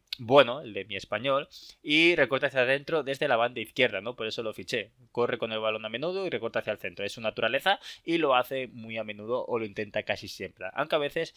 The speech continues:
se cierra en exceso y se pone como de delantero <laughs> prácticamente, se vuelve un poco loco y se, eh, coloca bastante mal porque tiene aquí una colocación de once y se nota bastante, ¿eh?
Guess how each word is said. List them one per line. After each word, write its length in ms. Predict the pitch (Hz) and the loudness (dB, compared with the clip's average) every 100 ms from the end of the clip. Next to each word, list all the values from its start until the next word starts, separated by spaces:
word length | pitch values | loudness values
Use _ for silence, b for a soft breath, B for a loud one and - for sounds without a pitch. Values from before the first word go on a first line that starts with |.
| B | B
se 180 | B 120 | B 2
cierra 260 | - 131 139 | 2 2 0
en 80 | 127 | 0
exceso 360 | 117 131 127 | -4 -6 -6
y 40 | 131 | -8
se 120 | 117 | -6
pone 240 | 113 123 | -6 -6
como 260 | 123 110 104 | -8 -8 -6
de 120 | 107 | -4
delantero 480 | 110 107 98 - 139 | 0 0 0 2 4
<laughs> 100 | 117 | 6
prácticamente, 680 | 117 - - 101 104 180 - | 4 2 0 -4 -4 -8 -8
se 140 | - | -8
vuelve 180 | 98 110 | -8 -8
un 80 | 104 | -10
poco 240 | 110 101 | -8 -6
loco 320 | 98 107 196 - B B | -6 -6 -8 -10 B B
y 180 | 139 139 | -4 -2
se, 480 | - 131 139 143 - | 0 0 2 -2 -4
eh, 380 | 120 110 104 107 | -2 -2 -2 -2
coloca 440 | 120 113 107 123 117 | 0 0 2 4 4
bastante 600 | 107 104 - 104 98 101 | 4 2 2 0 0 -4
mal 220 | 98 110 - | -4 -6 -8
porque 200 | 104 - | -12 -10
tiene 180 | 95 | -10
aquí 180 | 92 - | -10 -10
una 140 | 95 92 | -12 -10
colocación 460 | 98 107 - 95 | -10 -10 -14 -12
de 80 | 95 | -10
once 340 | 95 - 113 - | -10 -6 -8 -6
y 100 | 117 | -6
se 160 | 101 | -6
nota 220 | 95 101 | -4 -2
bastante, 600 | 90 85 - 85 - 117 | -4 -4 -14 -18 -4 0
¿eh? 120 | 180 | 0